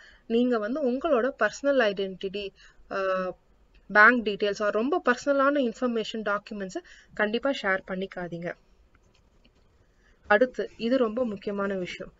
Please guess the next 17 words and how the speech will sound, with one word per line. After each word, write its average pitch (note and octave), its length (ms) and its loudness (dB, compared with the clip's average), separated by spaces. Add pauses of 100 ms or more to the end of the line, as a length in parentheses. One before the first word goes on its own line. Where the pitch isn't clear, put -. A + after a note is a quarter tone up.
(260)
In G#3 100 -6
case C4 220 4
உங்க G3 280 -6
ஃபோனை A#3 280 2
நீங்க G3+ 260 -4
தொலைச்சிட்டீங்கன்னா F#3 880 -4 (420)
என்ன G#3 300 -2
பண்ணணும்? F3+ 400 -4 (720)
Or B3+ 340 8
உங்க A3 240 -4 (100)
ஃபோனை D#4 280 6
நீங்க G3+ 300 -2
வந்து G#3 440 0
upgrade G3+ 440 2
பண்றீங்க, F3 500 -6
எனக்கு G3+ 240 -6
பழைய G3+ 300 2